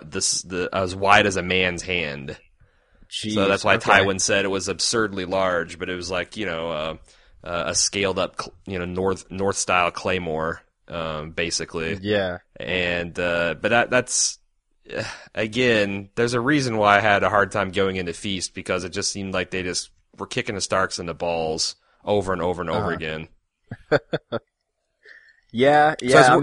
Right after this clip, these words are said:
Speaker 2: mean, they are definitely down and, uh, pretty much out at this point, except I think maybe for Arya.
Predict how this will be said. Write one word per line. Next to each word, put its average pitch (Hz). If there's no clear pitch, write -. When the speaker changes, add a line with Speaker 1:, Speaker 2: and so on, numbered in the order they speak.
Speaker 2:
mean, 135
they 143
are 139
definitely 127
down 110
and, 104
uh, 117
pretty 156
much 127
out 110
at -
this 104
point, 104
except 104
I 101
think 104
maybe 107
for 87
Arya. 135